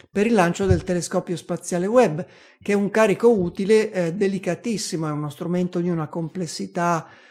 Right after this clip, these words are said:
incredibile, ripiegato su se stesso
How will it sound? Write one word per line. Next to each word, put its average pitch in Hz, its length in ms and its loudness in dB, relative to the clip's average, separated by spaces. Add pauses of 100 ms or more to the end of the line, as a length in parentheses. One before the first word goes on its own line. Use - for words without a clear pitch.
(560)
incredibile, 185 1040 2
ripiegato 175 680 0
su 170 160 -12
se - 220 -10
stesso 196 920 -6